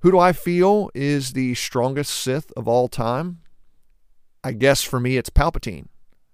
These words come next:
He's the culmination of the Sith grand plan. He destroyed the Jedi Order and brought order to the galaxy under Sith rule.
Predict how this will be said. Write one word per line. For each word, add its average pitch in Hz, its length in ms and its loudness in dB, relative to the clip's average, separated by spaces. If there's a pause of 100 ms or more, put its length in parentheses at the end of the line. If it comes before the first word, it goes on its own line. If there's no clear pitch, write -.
(840)
He's 147 180 0
the 135 80 0
culmination 170 840 -2
of 120 160 -2
the 120 80 -4
Sith - 420 -4 (120)
grand 113 500 -4 (140)
plan. 92 440 -2 (960)
He 123 220 -4
destroyed 117 600 0
the 151 80 -2
Jedi 120 360 2
Order 110 380 -4 (460)
and 117 480 -6 (320)
brought 113 340 4 (160)
order 135 560 0
to - 100 -8
the 165 80 -2
galaxy 113 760 -4 (180)
under 139 500 0
Sith - 480 -8 (100)
rule. - 420 2